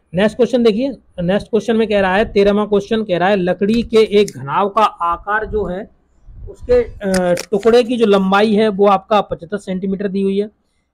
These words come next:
इसके बाद कह रहा है जो उसकी आपको दिख रही है चौड़ाई, चौड़ाई पन्द्रह, अ, centimeter दी गई है।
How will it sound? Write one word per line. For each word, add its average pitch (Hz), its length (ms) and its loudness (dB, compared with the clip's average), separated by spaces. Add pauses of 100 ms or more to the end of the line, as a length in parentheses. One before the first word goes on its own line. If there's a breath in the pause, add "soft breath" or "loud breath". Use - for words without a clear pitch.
(160)
इसके 202 220 -4
बाद 214 240 2
कह 208 100 2
रहा 202 140 2
है 240 180 0 (1200)
जो 180 280 2
उसकी 208 580 -2
आपको 190 260 -2
दिख 196 120 2
रही 196 140 2
है 233 80 6
चौड़ाई, 185 520 0
चौड़ाई 202 360 0
पन्द्रह, 180 360 -2
अ, 175 300 -8
centimeter 196 560 -2
दी 196 180 -2
गई 196 160 2
है। 226 120 -4